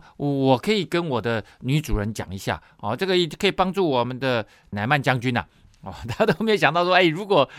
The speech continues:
没有成功怎么办？”啊，但是他非常有信心，他绝对相信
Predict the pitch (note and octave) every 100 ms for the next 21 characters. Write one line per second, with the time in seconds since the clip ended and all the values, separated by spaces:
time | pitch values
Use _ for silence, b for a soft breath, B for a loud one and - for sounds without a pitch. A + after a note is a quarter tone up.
0 | D#3 F3+ A3+ G3+ F3+ G3 G#3 C#3+ C#3 G#3
1 | C3+ _ _ - - D3 C3+ B2+ - C#3
2 | G#2 F#2 C3 G#2+ G#2+ - b b - F#3+
3 | - E3+ D#3 E3 - D#3 D#3+ D#3